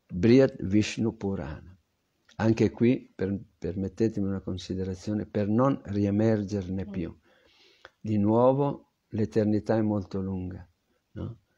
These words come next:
Eh, la rie-, riemersione non potrà avvenire per conto proprio, dovrà essere una misericordia. Yada, yada, yadarmasya glani. Il Signore viene proprio per aiutare queste anime.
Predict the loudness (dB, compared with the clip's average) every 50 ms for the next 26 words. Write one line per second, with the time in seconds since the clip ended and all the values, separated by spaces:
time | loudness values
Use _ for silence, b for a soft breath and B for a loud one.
0 | _ _ _ _ _ _ _ _ _ _ -10 -8 -6 -4 -2 0 2 4 4 4
1 | 4 6 6 6 4 4 2 0 0 0 4 4 6 6 6 6 6 4 2 0
2 | -2 0 2 2 4 4 4 4 4 4 4 4 4 4 2 2 0 0 2 0
3 | 0 2 2 2 2 2 2 2 2 4 2 2 2 2 2 0 0 -2 -2 -2
4 | -2 -2 -2 -2 -2 -4 -6 -6 -6 -6 -6 -6 -6 -8 _ -20 -20 -20 _ _
5 | _ _ _ _ _ _ _ _ _ _ -8 -6 -2 0 0 0 0 -2 -2 -4
6 | -4 -4 -2 -2 -2 -2 -2 -4 -4 -4 -4 -4 -4 -6 -8 -8 -8 -8 -8 -8
7 | -10 -14 -18 -20 -20 _ _ _ -6 -4 -4 -2 -2 -2 0 0 0 0 0 0
8 | 0 0 0 2 2 0 0 0 0 0 -2 -2 -4 -6 -6 -8 -6 -6 -6 -4
9 | -4 -4 -4 -4 -4 -4 -6 B B B B B -10 -8 -6 -2 0 2 2 4
10 | 4 4 2 0 0 2 2 4 4 4 2 2 0 -2 -4 -6 -6 -6 -8 -10
11 | -12 -12 -12 -12 _ -8 -6 -4 -4 -2 -4 -4 -4 -4 -4 -2 -2 -4 -4 -4
12 | -6 -6 -6 -8 -6 -6 -6 -6 -8 -10 -12 -16 -20